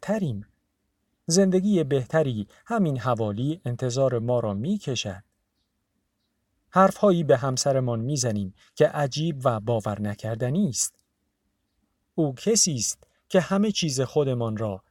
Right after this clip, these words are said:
به خواسته خودمان برایش وقف کرده ایم.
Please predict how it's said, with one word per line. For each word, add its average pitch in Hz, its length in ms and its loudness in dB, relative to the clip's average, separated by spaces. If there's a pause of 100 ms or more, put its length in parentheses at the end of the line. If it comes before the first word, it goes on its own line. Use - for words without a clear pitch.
(200)
به 165 100 6
خواسته 165 640 2
خودمان 127 600 -2 (400)
برایش 139 600 4
وقف 165 460 -2
کرده 117 320 -4
ایم. 98 180 -8